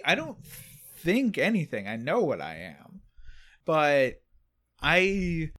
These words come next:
am interested because why would you think I'm a Gryffindor?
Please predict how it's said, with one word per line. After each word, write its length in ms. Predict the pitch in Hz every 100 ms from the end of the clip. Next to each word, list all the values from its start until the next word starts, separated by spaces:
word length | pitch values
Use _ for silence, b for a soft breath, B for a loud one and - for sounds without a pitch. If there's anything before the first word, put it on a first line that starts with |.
| - -
am 140 | 170
interested 800 | 170 202 - 202 - 180 160 147
because 920 | 147 135 160 147 143 131 131 - - _ _ 139 139
why 260 | 143 190
would 220 | 262 226
you 140 | 208 220
think 280 | 220 208 202
I'm 160 | 165
a 60 | 143
Gryffindor? 760 | 156 175 123 101 82 62 143